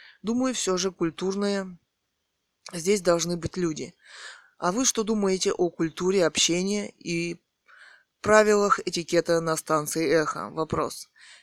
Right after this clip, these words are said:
Не боитесь, что вас уберут за оскорбление в дискуссии? Вопрос. Вячеслав.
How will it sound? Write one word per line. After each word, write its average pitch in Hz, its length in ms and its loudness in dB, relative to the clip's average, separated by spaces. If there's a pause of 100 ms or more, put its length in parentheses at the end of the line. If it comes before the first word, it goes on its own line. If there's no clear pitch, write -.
Не 196 100 -2
боитесь, 240 480 2
что - 260 -2
вас 175 220 2
уберут 165 400 -2
за 170 120 2
оскорбление 165 680 -2
в 160 80 -12
дискуссии? 156 800 -8
Вопрос. 156 580 -6 (760)
Вячеслав. 185 680 0